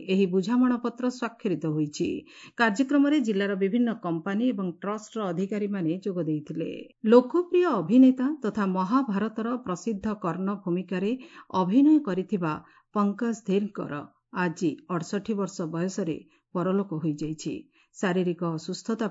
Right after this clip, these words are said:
ପାଇଁ ଦୀର୍ଘ ଦିନ ହେବ ସ୍ୱର୍ଗତ ଧୀର ମେଡିକାଲରେ ଭର୍ତ୍ତି ହୋଇଥିଲେ। ଚିକିତ୍ସାଧୀନ ଅବସ୍ଥାରେ ତାଙ୍କର ମୃତ୍ୟୁର ଖବର ଆସିବା ପରେ ବିଭିନ୍ନ ମହଲରେ ଶୋକର ଛାୟା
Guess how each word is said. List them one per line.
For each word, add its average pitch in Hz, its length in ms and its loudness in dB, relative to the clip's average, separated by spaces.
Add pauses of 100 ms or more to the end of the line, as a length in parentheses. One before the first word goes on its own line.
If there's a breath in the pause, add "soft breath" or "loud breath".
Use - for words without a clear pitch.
ପାଇଁ 135 140 -8 (120)
ଦୀର୍ଘ 180 380 -4
ଦିନ 185 200 -2
ହେବ 185 220 -4
ସ୍ୱର୍ଗତ 170 540 -4 (100)
ଧୀର 180 220 2 (400 loud breath)
ମେଡିକାଲରେ 214 560 0 (100)
ଭର୍ତ୍ତି 156 340 -6
ହୋଇଥିଲେ। 156 400 -6 (360)
ଚିକିତ୍ସାଧୀନ 240 720 0
ଅବସ୍ଥାରେ 180 420 -4
ତାଙ୍କର 165 480 -2
ମୃତ୍ୟୁର 170 560 -2
ଖବର 160 360 -6
ଆସିବା 185 280 -6
ପରେ 196 300 -4 (360 loud breath)
ବିଭିନ୍ନ 240 520 8
ମହଲରେ 170 420 0 (140)
ଶୋକର 220 460 -4
ଛାୟା 160 220 -6